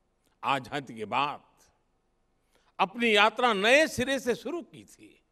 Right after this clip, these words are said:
जब देश की आजादी को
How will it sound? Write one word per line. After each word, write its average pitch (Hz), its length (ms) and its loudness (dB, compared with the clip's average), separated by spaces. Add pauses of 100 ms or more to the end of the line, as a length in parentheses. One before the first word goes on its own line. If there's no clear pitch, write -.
(1400)
जब 185 180 2
देश 247 280 10
की 254 100 0
आजादी 214 560 4
को 285 380 -2